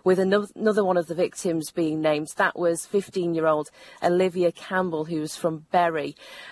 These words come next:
Um, many people might remember her mum yesterday frantically trying to search. She was on all of, uh, the radio stations, all of the T V stations with a picture of fifteen-year-old Olivia,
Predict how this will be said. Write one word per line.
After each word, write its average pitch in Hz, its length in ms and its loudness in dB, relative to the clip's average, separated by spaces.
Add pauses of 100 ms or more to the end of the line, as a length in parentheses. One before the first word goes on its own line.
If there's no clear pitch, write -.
Um, 185 340 2 (240)
many 247 260 2
people 233 220 -4
might 214 220 2
remember 208 640 2
her 185 160 -4
mum 202 340 2
yesterday 175 800 0 (240)
frantically 240 1120 0
trying 160 340 -2
to 165 140 -12
search. 147 360 2
She - 140 -6
was 185 160 0
on 185 180 2 (400)
all 226 320 4
of, 190 240 -2
uh, 170 220 4
the 170 140 -2
radio 175 500 2
stations, 170 500 -2
all 202 240 2
of 185 80 -4
the 180 100 -4
T 196 320 -4
V 196 180 -2
stations 190 500 -4
with 170 140 -4
a 156 40 -2
picture - 440 -2
of 170 80 -2
fifteen-year-old 165 840 -2
Olivia, 156 440 0